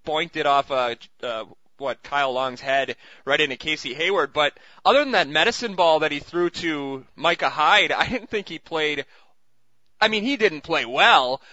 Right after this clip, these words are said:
but he didn't play disastrously like he was, you know, missing wide open guys and throwing to open Packers defenders like we've seen.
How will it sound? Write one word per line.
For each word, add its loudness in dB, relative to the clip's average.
but 6
he -2
didn't 0
play 2
disastrously 0
like 0
he -12
was, -8
you -4
know, -2
missing -2
wide 4
open -4
guys 2
and -8
throwing -4
to -10
open -4
Packers -2
defenders 0
like -4
we've -10
seen. -8